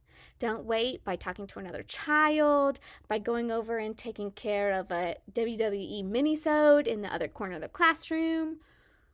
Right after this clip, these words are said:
Wait while you're turned to that child, directly looking at them, while,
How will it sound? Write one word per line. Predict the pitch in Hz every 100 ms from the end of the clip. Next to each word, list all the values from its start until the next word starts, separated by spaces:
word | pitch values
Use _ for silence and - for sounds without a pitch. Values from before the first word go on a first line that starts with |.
| _ -
Wait | 233 226 240 311 - _ _
while | 240 233 208
you're | 208 202
turned | - - 285 294
to |
that | 294 -
child, | - 269 247 240 247 - -
directly | 208 170 254 - 285
looking | 277 254 240
at | 240
them, | 240 233 330 -
while, | 640 587